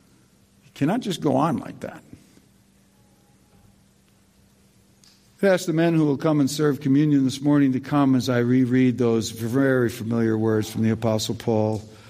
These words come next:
"For I received from the Lord that which I also have given to you, that the Lord Jesus,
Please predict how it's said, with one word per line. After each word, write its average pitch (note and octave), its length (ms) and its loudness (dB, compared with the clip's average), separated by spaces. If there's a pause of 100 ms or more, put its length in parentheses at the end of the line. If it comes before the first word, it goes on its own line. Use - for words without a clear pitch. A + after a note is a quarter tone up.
(280)
"For C#3 160 0
I D#3+ 80 4
received F3 480 0
from E3+ 140 -2
the D#3 100 2
Lord E3 420 2
that D#3 160 -2
which D#3 180 -6
I C#3+ 140 2
also D3 440 2
have A2 160 -2
given C#3+ 280 0
to C3+ 80 2
you, D3+ 320 2
that C#3 180 -2
the B2 80 -4
Lord B2+ 340 2
Jesus, C3 680 -2